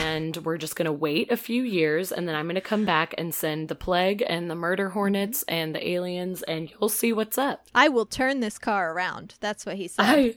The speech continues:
Speaker 1: will turn this car around,
Speaker 2: <laughs>
Speaker 1: kids." Yeah, we have misbehaved.
Speaker 2: Regardless, though, of the Bible specifically saying that the rapture would come before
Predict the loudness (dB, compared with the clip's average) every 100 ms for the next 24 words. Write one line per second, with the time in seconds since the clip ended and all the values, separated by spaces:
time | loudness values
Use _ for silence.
0 | -4 -4 -4 -6 -20 _ -2 8 10 10
1 | 6 4 4 6 8 8 8 6 6 4
2 | 4 2 -6 -12 -16 -20 -18 -16 -16 -6
3 | 0 2 2 2 2 2 0 -2 -2 -4
4 | -6 -6 -4 -6 -10 -16 -16 0 2 4
5 | 4 4 2 0 0 0 2 2 0 -2
6 | 0 0 0 -4 -6 -8 2 4 4 2
7 | 0 2 4 4 2 -4 -2 0 0 0
8 | -4 -4 -4 -2 -2 -2 -4 -4